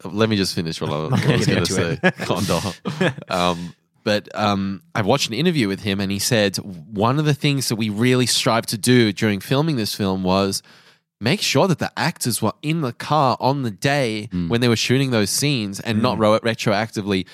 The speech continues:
Speaker 1: edit this in o-, on the back, uh, you know, on the back lot, on a green screen set or whatever.
Speaker 3: Mm.
Speaker 2: Yeah.
Speaker 1: And I think that was a big, big part of the success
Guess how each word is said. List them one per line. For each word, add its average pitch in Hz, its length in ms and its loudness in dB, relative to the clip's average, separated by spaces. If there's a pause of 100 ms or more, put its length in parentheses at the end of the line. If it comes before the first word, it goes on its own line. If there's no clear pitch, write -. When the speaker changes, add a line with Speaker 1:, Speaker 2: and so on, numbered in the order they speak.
(160)
Speaker 1:
edit 110 240 0
this 101 180 -4
in 107 360 -2 (120)
o-, 82 200 -16 (140)
on 117 380 2 (120)
the - 80 -8
back, 113 280 -2 (160)
uh, 113 40 0
you 113 140 0
know, 104 140 0
on 120 180 0
the 113 60 -2
back 117 300 -4
lot, 98 320 0 (500)
on 120 180 0
a 117 60 0
green 127 240 0
screen 117 300 -2
set 123 480 0
or 90 180 -2
whatever. 160 480 0 (120)
Speaker 3:
Mm. 104 100 -2
Speaker 2:
Yeah. 117 220 0
Speaker 1:
And 120 160 -2
I 117 80 0
think 160 560 -2 (220)
that 127 360 -2
was 131 300 0
a 143 120 2 (260)
big, 220 420 -8 (100)
big 185 300 2
part 156 260 2
of 143 60 0
the 139 80 0
success - 760 -4